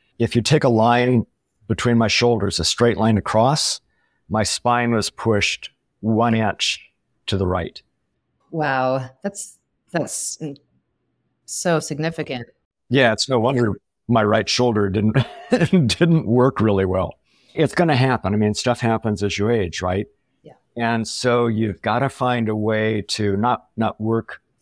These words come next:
Speaker 1: through the pain,
Speaker 2: Mm-hmm.
Speaker 1: but try to identify the root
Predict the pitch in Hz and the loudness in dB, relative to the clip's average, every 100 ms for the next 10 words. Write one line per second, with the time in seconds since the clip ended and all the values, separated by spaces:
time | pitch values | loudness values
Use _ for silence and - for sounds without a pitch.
0 | _ _ - 160 190 156 - 95 90 - | _ _ -4 -2 0 -4 -6 -8 -8 -12
1 | - - _ _ _ 160 135 147 131 117 | -16 -20 _ _ _ -16 -12 -12 -6 -4
2 | - 135 135 131 120 117 120 113 117 117 | -2 0 2 2 2 2 0 0 0 0
3 | 113 107 104 107 107 | 0 -2 -2 -2 -4